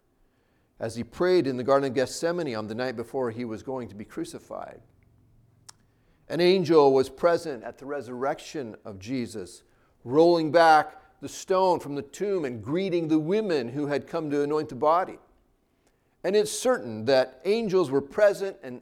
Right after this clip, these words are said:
active at many other times not mentioned in the text. Angels intrigue us. What does the Bible say about angels? Well,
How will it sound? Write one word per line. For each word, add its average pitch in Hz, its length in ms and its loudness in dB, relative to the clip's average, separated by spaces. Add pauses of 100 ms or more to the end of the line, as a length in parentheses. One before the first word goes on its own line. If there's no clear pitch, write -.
active 185 500 2 (260)
at 139 200 -4
many 254 380 -2
other 170 240 0
times 123 960 -6 (640)
not 156 300 0
mentioned 101 640 -8
in 87 120 -18
the 87 80 -16
text. - 720 -18 (1040)
Angels 285 440 2
intrigue 156 560 2
us. - 580 -4 (1900)
What 330 120 -8
does 233 120 -4
the 196 80 -6
Bible 165 360 2
say 160 280 -6
about 107 320 -6
angels? 82 800 -14 (180)
Well, 127 340 -10